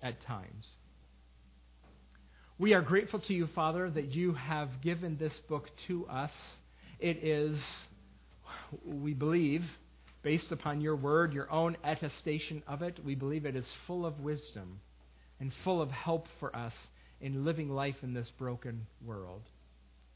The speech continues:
Now, we thank you for the teacher and the work that he did, moved by your Spirit to, uh, plot and plan and study and ponder and order this book for us.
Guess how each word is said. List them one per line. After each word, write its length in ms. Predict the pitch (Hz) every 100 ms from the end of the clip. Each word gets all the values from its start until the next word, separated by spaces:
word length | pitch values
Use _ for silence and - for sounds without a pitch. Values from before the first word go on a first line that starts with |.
| - - - - - - -
Now, 140 | 143
we 120 | 143 170
thank 240 | 175 175
you 60 | 160
for 140 | 160
the 100 | 156
teacher 480 | - - 185 - 131
and 180 | 123 131
the 60 |
work 340 | 131 143 170 -
that 120 | 143
he 180 | 127 135
did, 440 | 123 131 117 107 - - - -
moved 500 | 131 156 185 196 151
by 160 | 151 151
your 260 | 151 143 131 -
Spirit 440 | - 170 135 110 113 - - - - - -
to, 280 | 147 127 123 - - -
uh, 160 | 120 117 - -
plot 320 | - 165 135 -
and 240 | 131 120 -
plan 420 | - 160 139 123 117
and 100 | 113 113 - -
study 380 | 180 151 127 123
and 120 | 113 113 -
ponder 680 | - 170 165 143 117 101 - - - -
and 180 | 127 127 -
order 640 | - 165 175 151 120 107 113 117
this 200 | 135 123 -
book 200 | 123 110 - -
for 240 | 113 107
us. 220 | 110 104